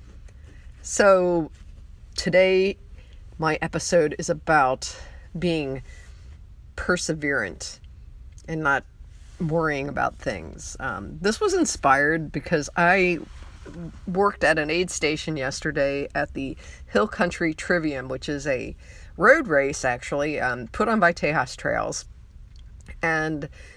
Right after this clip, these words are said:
um, they, the runners have a five K, ten K, half marathon, which the majority of people were doing that, um, uh, marathon, and then a fifty K. And it is really super duper hilly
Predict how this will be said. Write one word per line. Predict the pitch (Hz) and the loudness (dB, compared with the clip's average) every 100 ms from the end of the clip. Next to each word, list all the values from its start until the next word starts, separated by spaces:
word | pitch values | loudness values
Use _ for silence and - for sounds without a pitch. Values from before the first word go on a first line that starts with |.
| - - - - | -20 -20 -18 -12
um, | - 151 123 123 - - - | -6 -6 -6 -10 -14 -6 0
they, | 165 160 147 - - - - - 185 | 2 2 0 -4 -10 -16 -6 -4 -2
the | 170 | -2
runners | 170 180 180 170 | 2 4 2 -2
have | - 160 151 143 127 - | -2 -2 0 -2 -4 -14
a | |
five | - 185 208 - | 0 0 2 -2
K, | - 190 | -2 0
ten | 180 160 160 | 0 -2 -4
K, | - 170 160 156 | -2 0 0 -2
half | 156 160 165 | 0 0 0
marathon, | 151 151 151 151 | -2 -2 -4 -4
which | 135 - - - - | -6 -12 -16 -14 -4
the | 185 | -2
majority | 170 156 160 156 | 0 0 0 0
of | 139 | -2
people | - 151 147 | -4 -6 -4
were | 143 147 | -6 -6
doing | 139 135 | -6 -6
that, | 135 143 151 - - - - - - | -4 -4 -6 -10 -18 -16 -16 -16 -8
um, | 156 135 131 - - - - - - | -6 -4 -8 -12 -16 -18 -18 -18 -8
uh, | 147 120 - - - | -6 -6 -8 -16 -10
marathon, | 170 160 165 196 208 196 190 185 | -4 2 4 4 2 2 2 -2
and | 151 160 | -2 -2
then | 143 | -2
a | |
fifty | - 160 - - | -2 -4 -4 -8
K. | 147 - - 120 - 165 | -6 -6 -6 -12 -10 -6
And | 151 127 120 - | -2 -2 -4 -4
it | 180 208 208 | 2 2 2
is | 147 120 104 160 | -2 -2 -6 -6
really | 165 175 190 220 247 233 | -2 0 4 4 4 2
super | - 226 220 185 | 0 0 0 0
duper | 175 185 180 151 | 0 0 0 0
hilly | 151 175 180 175 175 | 6 6 6 2 -2